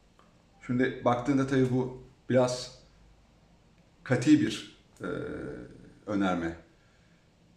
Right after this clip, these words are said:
Aslında birlikte büyümeden ya da birlikte gelişmeden bir ilişkide, yakın ilişkide, e, var olabilmeyi başarmak da bir beceri olabilir. Ve orada kalarak belki de mutlu olabilirsin. Ve be-, belki de bütün,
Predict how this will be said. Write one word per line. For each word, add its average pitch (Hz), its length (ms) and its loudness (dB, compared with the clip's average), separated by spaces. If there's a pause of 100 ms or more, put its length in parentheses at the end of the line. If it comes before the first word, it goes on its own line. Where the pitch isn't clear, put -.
(220)
Aslında 104 760 -2
birlikte 101 400 2
büyümeden 101 400 0
ya 92 140 -2
da 90 100 -2
birlikte 95 280 -6
gelişmeden 92 520 -4
bir 95 80 -4
ilişkide, 92 420 -8
yakın 92 280 -8
ilişkide, 87 500 -8 (1040)
e, 80 240 -10 (420)
var 107 240 4
olabilmeyi 104 680 2
başarmak 107 500 -2
da 95 100 -6
bir 82 100 -8
beceri 82 360 -8 (180)
olabilir. 87 640 -12 (600)
Ve 110 140 2
orada 110 340 2
kalarak 110 460 0
belki 90 240 -6
de 110 60 -4
mutlu 98 280 -6
olabilirsin. 90 500 -6 (680)
Ve 98 120 -2
be-, 110 240 0
belki 101 200 -4
de 95 140 -8
bütün, - 380 -8